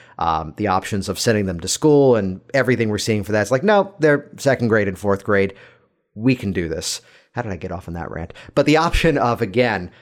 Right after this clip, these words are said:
looking at how people are sorting things that are theories and beliefs as absolute fact, and we're seeing some unfortunate backtracking as,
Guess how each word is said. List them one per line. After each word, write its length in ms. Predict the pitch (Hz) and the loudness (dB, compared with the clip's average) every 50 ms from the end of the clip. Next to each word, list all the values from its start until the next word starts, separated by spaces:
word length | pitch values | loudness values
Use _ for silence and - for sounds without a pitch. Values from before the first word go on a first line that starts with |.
| _ _ - | _ _ -4
looking 440 | 113 123 143 139 - 147 139 131 - | 0 0 0 2 2 0 0 0 -2
at 360 | 110 113 110 110 110 - - _ - | -2 0 0 0 -2 -4 -8 _ -14
how 720 | - - - 123 123 123 127 123 123 120 113 107 107 - - _ _ _ _ _ _ - | -10 -4 0 2 2 4 4 4 4 4 4 2 0 -6 -16 _ _ _ _ _ _ -8
people 420 | - - 151 143 147 - 139 131 - | -2 0 0 0 2 2 2 4 4
are 140 | 113 113 | 2 0
sorting 560 | - - - 131 120 120 120 123 117 113 110 104 | 0 -2 2 4 4 4 4 4 2 2 -2 -2
things 360 | - 120 117 117 113 110 - | 0 0 0 0 -2 -2 -2
that 120 | 113 110 | 0 0
are 100 | 107 104 | 0 -2
theories 480 | 98 - - 123 123 123 120 117 104 - | -2 -2 0 2 4 4 4 2 0 0
and 140 | 107 101 92 | -2 -2 -2
beliefs 420 | 104 95 107 113 113 104 - - | -2 -2 0 -2 -2 -2 -4 -4
as 140 | 104 92 - - - | -4 -6 -6 -6 -4
absolute 680 | - 117 123 135 120 - - - 107 95 95 95 98 - | -2 0 0 -2 -2 -4 -4 -2 -2 -2 -2 -4 -6 -8
fact, 520 | - - 127 117 101 87 87 - - - _ - - _ _ _ _ _ _ - - | -4 -2 0 0 0 0 -4 -8 -16 -18 _ -20 -20 _ _ _ _ _ _ -4 -2
and 160 | 123 113 104 | 0 0 2
we're 80 | 113 | 0
seeing 400 | 110 - - 135 127 123 123 120 | 0 0 2 2 4 4 2 2
some 180 | 104 - 117 107 | 0 0 -2 0
unfortunate 680 | 104 101 - - 110 107 107 - - 98 92 92 - | -2 -2 -4 -2 -2 -2 -2 -2 -4 -6 -6 -6 -2
backtracking 760 | - 127 147 165 165 - - - 95 90 196 - 101 90 90 | 0 0 0 0 -2 -4 -2 0 0 0 -2 -2 -4 -4 -2
as, 400 | 90 87 87 87 - - - - | -2 -2 -4 -4 -6 -8 -10 -10